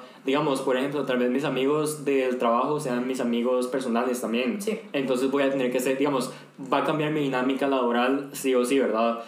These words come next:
Speaker 1: Entonces siento que es también muy importante entender que, digamos,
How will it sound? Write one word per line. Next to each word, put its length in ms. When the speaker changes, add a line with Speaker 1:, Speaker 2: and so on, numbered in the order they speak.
Speaker 1:
Entonces 300
siento 240
que 60
es 60
también 220
muy 100
importante 440
entender 440
que, 100
digamos, 420